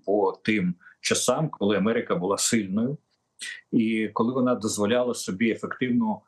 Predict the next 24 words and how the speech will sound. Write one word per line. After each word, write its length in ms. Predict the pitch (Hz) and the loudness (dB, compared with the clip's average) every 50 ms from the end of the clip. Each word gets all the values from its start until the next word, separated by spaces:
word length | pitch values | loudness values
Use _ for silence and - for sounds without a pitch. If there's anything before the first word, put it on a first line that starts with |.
| - - _ - - | -20 -20 _ -6 -2
зовнішню 580 | 113 123 120 - 113 104 95 - - 117 95 | 0 0 0 0 0 -4 -4 -2 -2 -2 -2
політику, 500 | - 113 98 98 90 - - 82 - 95 | 0 0 0 0 -2 -4 -6 -6 -4 -2
як 120 | 92 90 - | -2 -2 -2
при 200 | - - 104 104 | -2 -2 0 0
Рейгані, 480 | 113 113 98 87 - 95 90 85 80 78 | 0 -2 -2 -2 -4 -6 -8 -8 -8 -12
наприклад. 460 | 82 - - 95 87 - 87 82 82 | -14 -8 -6 -6 -4 -4 -4 -2 0
Ми 120 | 104 120 131 | 0 0 2
б 80 | 143 | 0
всі 240 | 139 - - - 151 | 0 0 0 0 0
би 140 | 110 98 98 | 0 0 -2
хотіли 440 | - - 107 - - 131 151 160 147 | -2 -2 -2 0 0 0 0 2 0
би 140 | 104 98 95 | 0 -4 -2
тут, 200 | - 127 139 - | 0 -2 0 0
щоб 220 | - 107 95 98 | 0 0 2 2
Америка 600 | 95 90 90 104 113 123 120 - - - - - _ _ - | 2 2 2 0 0 -2 -2 0 -2 -2 -2 -2 _ _ -2
знову 500 | - 107 - 120 123 135 147 156 139 117 | 0 0 2 2 2 2 2 2 0 0
стала 460 | 104 - - - 120 117 110 107 104 | -2 -2 0 0 0 0 2 0 0
рейганівською 720 | 98 113 113 95 87 98 92 92 85 - - - 101 90 87 | 0 2 0 0 0 0 0 0 0 -2 -2 0 2 2 2
Америкою, 600 | 87 98 117 143 160 151 - - 120 107 98 90 | 2 2 2 0 0 -2 -2 -4 -2 -2 0 0
яка, 460 | 90 90 - - 113 110 120 127 123 _ _ - - - - - - | -2 -2 -2 0 0 0 0 -2 -4 _ _ -14 -14 -14 -12 -2 0
е, 140 | 117 104 | 0 0
діє 380 | 98 90 - 131 135 120 113 113 - | 0 0 0 0 0 2 0 0 0
адекватно, 920 | 123 120 107 110 - - 107 120 135 151 - - 156 151 151 151 160 - | -2 0 0 -4 -4 0 -2 0 0 -2 -2 -2 0 0 0 0 -2 -4
е, 40 | - | -2